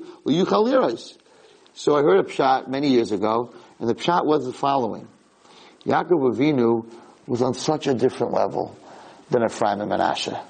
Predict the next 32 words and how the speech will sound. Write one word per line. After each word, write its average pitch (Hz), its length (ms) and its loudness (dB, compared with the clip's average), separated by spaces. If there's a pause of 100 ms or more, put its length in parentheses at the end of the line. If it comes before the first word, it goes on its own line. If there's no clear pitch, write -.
(600)
Ephraim 170 220 2
and 123 80 2
Manasseh 143 240 2
were 117 80 2
born 139 400 2
and 110 160 -8
brought 131 200 2
up 123 280 -2 (500)
in 107 380 -2 (420)
Mitzrayim. 131 500 0 (600)
Yaakov 127 480 -2
Avinu 156 600 0 (280)
was 123 240 2
brought 151 240 2
up 151 340 -2 (320)
in 123 120 -2
Yitzchak 143 360 0
and 131 80 2
Rivka's 127 340 0
house. - 460 -6 (720)
So - 160 2
there 143 100 6
was 139 80 4
a 143 80 4
very 185 600 2
big 151 400 0
generation 127 640 0
gap. - 280 -6 (1080)
He - 140 -2
didn't 277 140 2
understand 294 420 0
them. - 160 -4